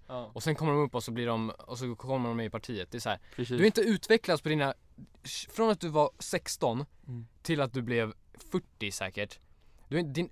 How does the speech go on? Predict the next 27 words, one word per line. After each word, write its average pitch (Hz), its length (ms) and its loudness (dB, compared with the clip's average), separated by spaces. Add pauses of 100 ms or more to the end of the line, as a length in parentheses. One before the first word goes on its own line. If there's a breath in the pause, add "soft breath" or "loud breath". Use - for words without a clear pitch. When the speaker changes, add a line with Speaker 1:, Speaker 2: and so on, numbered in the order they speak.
Speaker 2:
åsikt 190 400 0
har 151 60 2
inte 131 120 -2
ändrats 139 460 0
en 139 100 -2
enda 127 200 0
gång. 110 380 -2
Va, 143 100 -2
vad 156 180 2
säger 190 180 2
det 202 120 2
om 139 120 2
din 127 140 0
utveckling 143 500 -2
som 120 120 -4
människa 110 400 -2
i 113 120 -6
dina 110 220 -4
åsikter? 110 320 -6
Jag 113 140 -2
skulle 294 140 -2
inte 139 120 0
lita 101 220 -4
på 90 60 -10
en 90 40 -10
sån 95 180 -10
person. 117 260 -10